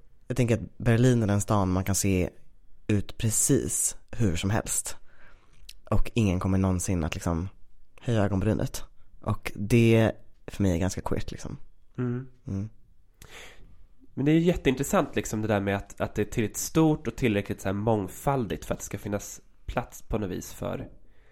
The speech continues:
Speaker 2: alla. Eh, det som är intressant är också, tänker jag, är så här,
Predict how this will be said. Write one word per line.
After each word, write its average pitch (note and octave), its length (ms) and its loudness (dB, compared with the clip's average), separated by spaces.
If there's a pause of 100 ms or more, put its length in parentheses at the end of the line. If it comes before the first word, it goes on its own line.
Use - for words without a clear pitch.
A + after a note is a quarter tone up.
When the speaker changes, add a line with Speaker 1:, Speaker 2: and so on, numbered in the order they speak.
(160)
Speaker 2:
alla. G2+ 360 -2 (1200)
Eh, G#2+ 360 0
det A#2+ 140 2
som B2 180 0
är B2 40 4
intressant D3+ 560 0
är B2+ 80 4
också, - 200 -4
tänker G2 280 -4
jag, F#2+ 40 0
är F#2+ 40 -2
så - 140 -6
här, F2+ 300 -4